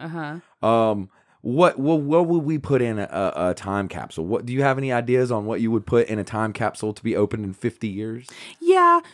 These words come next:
Speaker 1: So kind of the point of a time capsule is to encapsulate,
Speaker 2: <laughs> Yeah.
Speaker 1: uh-huh, things of the time.
Speaker 2: The time, yeah.
Speaker 1: Things that are relevant to then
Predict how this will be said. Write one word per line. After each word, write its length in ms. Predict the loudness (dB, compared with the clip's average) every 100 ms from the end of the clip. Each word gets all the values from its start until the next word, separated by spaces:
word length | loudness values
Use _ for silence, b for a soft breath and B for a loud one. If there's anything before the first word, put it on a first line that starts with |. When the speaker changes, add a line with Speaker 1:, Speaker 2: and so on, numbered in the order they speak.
| B
Speaker 1:
So 500 | -2 4 6 4 0
kind 200 | 0 2
of 80 | 2
the 80 | 0
point 300 | 2 2 2
of 80 | -2
a 20 |
time 320 | -2 0 0
capsule 540 | 0 -2 -2 -4 -6 -4
is 340 | -2 -2 -4
to 420 | -6 -4 -2 -4 -8 _
encapsulate, 1200 | -10 -10 -6 -4 -4 -8 -8 -6 -6 -4 -6 -8 -4
Speaker 2:
<laughs> 60 |
Yeah. 520 | 2 4 6 4 2
Speaker 1:
uh-huh, 0 | 0 B B B -20 -20 -20 _ _ 4
things 320 | 6 6 4
of 380 | 2 -2 -2 -4
the 120 | -4
time. 460 | -4 -6 -6 -6 -2
Speaker 2:
The 80 | -2
time, 440 | 0 -2 -2 -4
yeah. 180 | -6 -4
Speaker 1:
Things 380 | 0 2 0 0
that 160 | -4
are 520 | -2 -2 0 0 -2
relevant 640 | -2 0 2 2 -2 -6 -8
to 540 | -6 -4 -4 -4 -6
then 720 | -10 -4 0 2 2 2 -2